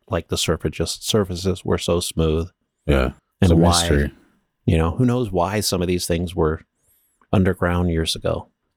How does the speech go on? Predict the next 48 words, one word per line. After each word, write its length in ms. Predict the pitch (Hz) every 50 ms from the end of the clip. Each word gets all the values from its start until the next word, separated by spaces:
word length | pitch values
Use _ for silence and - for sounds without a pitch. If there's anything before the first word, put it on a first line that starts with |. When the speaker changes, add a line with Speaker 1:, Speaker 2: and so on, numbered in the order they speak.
| _
Speaker 2:
It's, 200 | - 104 92 95
do 140 | 101 - 120
we 100 | 127 131
have 140 | 135 131 131
any 220 | 123 117 104 90
evidence 460 | 80 85 85 90 92 92 92 87 -
this 180 | - 92 85 -
man 200 | 95 90 90 85
actually 280 | 85 87 87 - - 82
existed? 600 | 78 73 - 82 78 - - - 98 98 101 95
Like, 140 | 85 95 90
is 120 | 92 98 101
this 140 | 113 101
someone 300 | - - 107 101 98 95
that 80 | 92 90
we 100 | 92 90
could 180 | 82 87 76 -
pull 240 | - 90 85 80 82
up, 220 | 82 85 82 - _ _ _ _ -
like, 120 | 85 76
records 520 | 82 85 85 80 - - 92 95 90 - -
for 360 | - - 101 101 101 101 98
to 180 | - - 90 80
prove 420 | - - - 92 90 95 95 80
that 160 | 85 90 85 82
he 120 | 82 87
existed 500 | 87 82 82 85 90 90 - - 98 92
and 80 | 85 85
this 160 | 80 80 - 82
isn't 180 | 80 80 78
just 160 | 80 80 -
some, 200 | - 85 82 80
you 60 | 80 80
know, 200 | 76 76 76 - - -
kind 160 | 87 82 78
of 100 | 73 -
fabricated, 720 | - 82 76 78 80 78 - 80 80 78 76 78 76 76
uh, 260 | 76 73 73 73 76 82
Speaker 1:
Yeah, 220 | 113 117 127 117 98
he 220 | 98 98 98 92
Speaker 2:
folk 240 | 87 - - 90 -
Speaker 1:
pu-, 60 | -
Speaker 2:
story? 240 | - - 92 87 87 90
Speaker 1:
he 20 |
published 420 | 90 110 101 101 113 107 95 - -
the 80 | 98
story 480 | 87 - - - 92 92 92 92 90 90
from, 460 | 85 - - 90 87 85 85 82 82